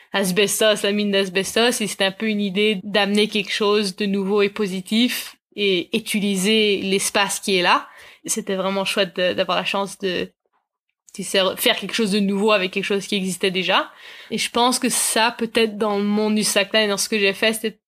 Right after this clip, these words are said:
probablement un peu ce qui était plus reconnu, surtout que le record de highline en distance, c'était, il y avait le record féminin, le record masculin.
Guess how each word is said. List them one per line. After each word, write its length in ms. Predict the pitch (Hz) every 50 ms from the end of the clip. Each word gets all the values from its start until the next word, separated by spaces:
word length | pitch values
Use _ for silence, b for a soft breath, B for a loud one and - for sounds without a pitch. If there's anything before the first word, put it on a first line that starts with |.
| -
probablement 1040 | - - - - 220 220 208 233 233 233 240 240 233 233 233 240 247 254 262 269 254 b b b b b b _ _ - 220 -
un 100 | - 220
peu 200 | 202 - - 240
ce 80 | 240 240
qui 60 | -
était 160 | 214 185 226
plus 260 | 220 - - 240 214 -
reconnu, 400 | 233 220 226 226 214 220 233 226
surtout 420 | - - 240 226 - - 247 240
que 60 | 233 -
le 80 | 214
record 580 | 202 196 208 208 - 240 226 226 214 214 - -
de 200 | 214 202 196 202
highline 420 | 202 196 202 202 208 208 214 220 196
en 80 | 196
distance, 540 | 196 180 190 185 - - 220 226 240 254 240
c'était, 460 | - 220 202 - 190 190 185 180 -
il 60 | -
y 40 | -
avait 120 | 190 185 185
le 60 | 190
record 640 | 185 190 190 - 220 208 196 196 190 190 - - - - -
féminin, 580 | - - - 220 202 196 196 196 202 208 214 220
le 60 | 214
record 300 | 190 190 185 - 202 196
masculin. 640 | 196 190 190 185 - - 208 196 196 214 247 277